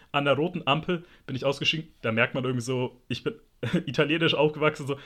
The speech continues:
da ist halt irgendwie, wo es heißt, an der roten Ampel, „Okay, steig hier aus, du kannst gehen mitten im Verkehr.“ Bin ich mitten auf der Straße rausgegangen, gesehen, „Ey, Radkappe ist gut, <laughs> ist alles gut.“ <laughs>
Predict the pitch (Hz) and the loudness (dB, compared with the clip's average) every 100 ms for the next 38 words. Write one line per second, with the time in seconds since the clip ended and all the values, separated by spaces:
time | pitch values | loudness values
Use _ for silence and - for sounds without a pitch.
0 | - - 127 - 123 123 123 113 113 - | -12 -2 0 2 0 -2 -4 -4 -4 -2
1 | 120 117 117 113 120 127 117 123 - _ | -2 0 0 0 -2 -4 -6 -8 -10 _
2 | 127 135 127 131 123 127 123 120 123 - | -6 -2 0 0 2 0 0 -2 -4 -2
3 | 127 123 - 135 123 135 123 135 147 - | -2 -2 -4 -2 -2 -2 -2 -2 -4 -14
4 | - - 120 - 160 165 156 135 135 - | -18 -8 -6 -2 -4 -4 -4 -2 0 0
5 | 135 123 147 156 143 117 135 - _ - | 0 2 0 -2 -4 -4 -6 -10 _ 0
6 | 131 135 - 120 123 135 123 110 135 123 | 2 2 0 -2 2 0 0 -2 -4 -6
7 | - - 190 127 175 143 135 123 131 - | -6 -4 -2 0 2 4 4 2 -4 -4
8 | 175 | -8